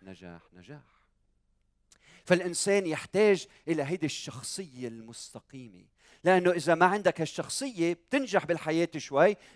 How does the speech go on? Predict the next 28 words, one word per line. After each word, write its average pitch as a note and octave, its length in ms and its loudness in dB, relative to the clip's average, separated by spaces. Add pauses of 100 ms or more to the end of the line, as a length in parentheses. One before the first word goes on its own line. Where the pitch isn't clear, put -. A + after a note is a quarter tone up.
بعدين F3+ 240 4
بتحس - 300 -8
حالك A3+ 300 2
عم E3 100 -2
تضرب G3 380 -2
بسقف. D#3 640 2 (480)
شخصيتك C#4 720 2
ما G#3 100 6
عم A3 160 2
تقدر G#3+ 640 4 (400)
تستوعب G#3 880 6 (420)
هيدا F#3+ 240 -2
النجاح G3+ 680 4
يلي G3+ 200 4
وصلت A3+ 360 -4
له. A3+ 360 -8 (480)
شخصيتك A#3+ 760 0
بتوصل A3+ 500 -2
لمحل F3+ 580 2 (320)
إنه G3 160 0
بتشعر F#3+ 540 -2
إنه F#3+ 120 0
في A#3+ 220 2
عائق A3 500 4
ما G#3+ 80 0
عم G#3 140 -2
تقدر A3+ 360 0
تتخطاه. G3+ 840 4